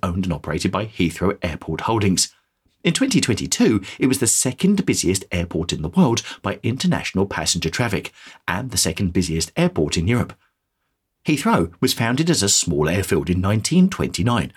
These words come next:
but was developed into a much larger airport after World War Two. It lies fourteen miles, twenty-three kilometres west of central London,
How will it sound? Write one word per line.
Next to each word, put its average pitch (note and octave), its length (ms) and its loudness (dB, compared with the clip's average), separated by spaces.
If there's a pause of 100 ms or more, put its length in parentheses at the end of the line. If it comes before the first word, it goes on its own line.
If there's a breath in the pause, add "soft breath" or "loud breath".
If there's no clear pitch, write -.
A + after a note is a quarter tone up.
(240 loud breath)
but E2 100 -2
was - 100 -4
developed E2 440 -2
into E2+ 160 -8
a D#2+ 40 -4
much G2+ 320 -2
larger D2+ 320 -2
airport - 440 -2
after A2+ 240 0
World G#2 260 -2
War D2+ 140 -2
Two. F2+ 320 0 (520)
It F3 160 2
lies F#3 280 2
fourteen F2+ 420 -2
miles, A#2 380 0
twenty-three F#2 420 -4
kilometres - 560 -4
west E2 240 -2
of F2 80 -2
central - 320 -2
London, G2+ 320 0